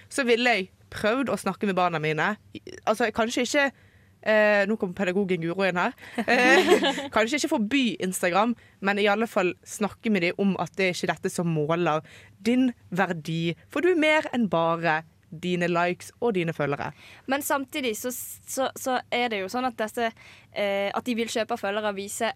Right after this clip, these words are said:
Speaker 2: at, eh, eh, en ikke lenger på en måte har sosial kapital i, i dynamikk med andre,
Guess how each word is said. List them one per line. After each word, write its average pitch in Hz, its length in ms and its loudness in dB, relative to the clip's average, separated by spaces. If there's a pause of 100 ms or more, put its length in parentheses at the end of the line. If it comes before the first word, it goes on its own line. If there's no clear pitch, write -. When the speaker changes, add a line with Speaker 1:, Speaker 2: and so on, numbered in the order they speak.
Speaker 2:
at, - 380 -10 (100)
eh, 196 280 -2 (500)
eh, 202 340 -4 (480)
en 233 120 0
ikke 240 200 -4
lenger 233 300 0
på - 80 -12
en 214 80 -4
måte 208 180 -8
har 214 280 0
sosial 220 500 -2
kapital 202 840 -4 (160)
i, 190 360 -10
i 196 140 -8
dynamikk 208 480 -4
med 202 240 -4
andre, 202 460 -4